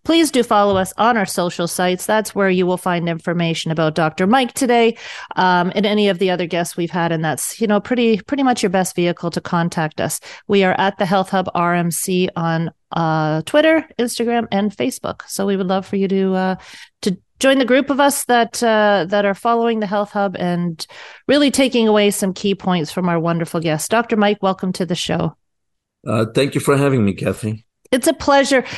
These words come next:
Speaker 1: And this is a topic that we haven't spent a lot of time on, on the Health Hub, um,
Speaker 2: Mm-hmm.
Speaker 1: athleticism, developing,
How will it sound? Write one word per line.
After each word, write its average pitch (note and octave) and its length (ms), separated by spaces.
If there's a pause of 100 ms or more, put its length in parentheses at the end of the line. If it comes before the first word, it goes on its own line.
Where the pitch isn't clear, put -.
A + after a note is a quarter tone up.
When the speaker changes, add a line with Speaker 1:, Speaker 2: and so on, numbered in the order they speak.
(120)
Speaker 1:
And B3 240
this D4+ 160
is D#4 140
a E4+ 80
topic C#4 420
that B3 160
we A#3 140
haven't A3 400
spent B3 320
a A#3+ 80
lot G3+ 260
of F#3+ 140
time F#3 440
on, D#3+ 240
on E3 140
the D#3+ 80
Health D#3+ 320
Hub, D#3+ 240 (440)
um, D#3+ 200
Speaker 2:
Mm-hmm. D3 120
Speaker 1:
athleticism, F3+ 840
developing, E3+ 760